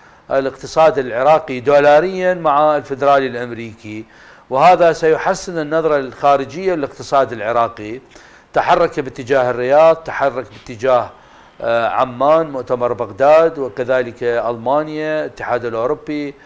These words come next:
آه، فرنسا. بالتأكيد مثل هذه الدول العملاقة، آه، ستساعد الاقتصاد العراقي على إحداث طفرة في جميع القطاعات. حاليا،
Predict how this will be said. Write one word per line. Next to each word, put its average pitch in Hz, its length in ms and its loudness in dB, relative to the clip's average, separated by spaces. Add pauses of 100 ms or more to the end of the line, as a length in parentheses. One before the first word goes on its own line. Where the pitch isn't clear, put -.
(400)
آه، 117 160 -4
فرنسا. 147 680 0
بالتأكيد 165 600 -8
مثل 156 220 -6
هذه 147 300 2
الدول 143 320 -2
العملاقة، 135 800 0 (500)
آه، 123 280 0
ستساعد 151 840 2
الاقتصاد 139 500 -2
العراقي 131 600 0
على 127 260 0
إحداث 131 340 2
طفرة 147 560 0 (460)
في 135 120 -8
جميع 156 400 -2
القطاعات. 110 760 -2
حاليا، 175 720 0